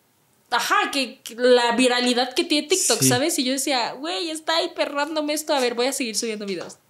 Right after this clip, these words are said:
Speaker 2: ¿Te sentías natural, Mitch, al principio estando en cámara, tú grabándote a ti misma?
Speaker 1: No. No, o sea,
Speaker 2: ¿Batallaste?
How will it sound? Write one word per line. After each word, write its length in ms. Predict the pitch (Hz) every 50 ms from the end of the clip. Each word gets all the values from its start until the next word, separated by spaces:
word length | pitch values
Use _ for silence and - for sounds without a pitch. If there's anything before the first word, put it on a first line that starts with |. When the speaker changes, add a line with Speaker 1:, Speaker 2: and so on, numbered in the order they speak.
| _ _ _ _
Speaker 2:
¿Te 140 | - 160 151
sentías 440 | - 160 151 143 151 170 190 214 220
natural, 440 | 220 214 - 160 139 131 135 147 156
Mitch, 260 | 156 156 156 - -
al 140 | 131 120 -
principio 420 | - 120 113 113 127 127 - 156
estando 320 | 139 147 - 139 143 147
en 80 | 143 131
cámara, 460 | - 139 139 143 147 143 139 139 135
tú 80 | - 147
grabándote 440 | 147 143 139 139 143 143 139 - 123
a 80 | 117 -
ti 100 | 123 127
misma? 500 | 135 143 143 - 160 156 151 175 - - _ _
Speaker 1:
No. 360 | 220 247 233 214 185 - - - - _ _ _ _ _ _ _ _ _ _ _ - - _ _ _ _
No, 300 | - 240 254 240 233 -
o 40 | -
sea, 80 | 131 127
Speaker 2:
¿Batallaste? 600 | - - 123 120 135 143 - - 190 208 254 254